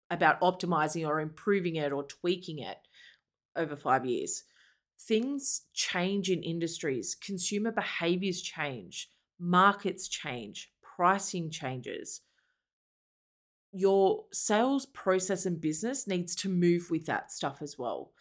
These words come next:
So if you're finding that your sales have dropped, if you're finding that you want to make more sales,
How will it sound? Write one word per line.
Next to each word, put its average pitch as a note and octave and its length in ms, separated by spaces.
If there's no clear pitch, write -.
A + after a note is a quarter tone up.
So G3+ 240
if A3+ 220
you're C#4+ 180
finding F#3 540
that F3 220
your D#3+ 100
sales D#3 440
have D3+ 260
dropped, A3+ 480
if F3 120
you're E3+ 200
finding E3 380
that E3 160
you E3+ 120
want D#3+ 220
to E3 160
make F3+ 340
more A#3+ 200
sales, B3+ 600